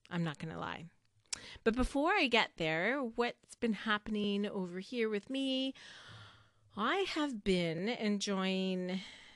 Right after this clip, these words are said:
time in nature. It's always something that comes up, and time near water, um, when I do any of my intuitive,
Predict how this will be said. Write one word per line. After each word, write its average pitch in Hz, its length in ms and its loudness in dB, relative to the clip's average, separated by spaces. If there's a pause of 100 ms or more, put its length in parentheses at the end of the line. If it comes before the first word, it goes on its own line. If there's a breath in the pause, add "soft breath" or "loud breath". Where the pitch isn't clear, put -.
(140)
time 202 340 0
in 285 120 0
nature. 220 580 0 (400 loud breath)
It's 190 220 -6
always 220 360 2
something 208 360 -2
that 190 160 -2
comes 190 340 -4
up, 185 260 -2
and 180 220 -4
time 185 300 -4
near 180 180 -4
water, 156 540 -2 (480 loud breath)
um, 165 320 0
when 165 180 -2
I 165 80 0
do 165 260 -4
any 160 260 -2
of 156 120 -8
my 151 160 -6
intuitive, 151 880 -8